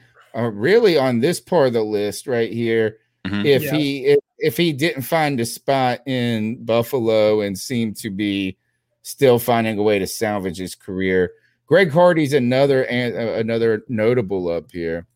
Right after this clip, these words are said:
Speaker 1: David Geddes, uh, he was the sixth round pick, though. That's a good, like, reference. I mean, is that, man, he could have been great. Well, it looked like he
Speaker 2: Uh,
Speaker 1: was. Another guy, he had no hamstrings.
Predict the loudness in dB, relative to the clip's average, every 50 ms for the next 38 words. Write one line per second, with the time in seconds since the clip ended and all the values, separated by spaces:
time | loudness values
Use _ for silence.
0 | _ _ _ _ _ _ _ _ 0 4 4 6 4 4 4 2 0 0 0 2
1 | 4 4 4 4 4 2 0 -2 -4 -10 -10 -6 -4 -2 -2 -2 -2 -2 -2 -4
2 | -4 -4 -6 -6 -8 -8 -6 -6 -6 -6 -4 -4 -4 -4 -4 -4 0 2 2 2
3 | 0 0 0 2 2 2 2 0 -4 -4 -4 -6 -4 -4 -6 -2 2 4 4 4
4 | 4 2 -2 -2 0 0 0 0 0 0 0 0 0 -4 -6 -8 -6 -4 -4 -2
5 | -2 -2 -4 -6 _ _ _ -20 _ _ _ _ -6 -2 0 0 0 0 0 -2
6 | 0 0 2 2 2 0 0 -2 -4 -6 -8 -10 -8 -6 -4 -2 -2 -2 -2 -2
7 | -2 -2 -4 -6 -6 -6 -6 -4 -4 -2 -2 -4 -4 -8 _ _ _ _ _ _
8 | _ _ _ _ _ _ _ _ _ _ _ _ -2 0 0 2 4 4 4 4
9 | 4 4 2 2 2 2 0 0 0 -2 -2 -4 -4 0 2 2 4 4 2 2
10 | 2 2 4 4 4 4 4 2 2 4 4 4 4 2 0 0 -2 -2 -4 -6
11 | -6 -6 -4 -4 -6 -8 -10 -14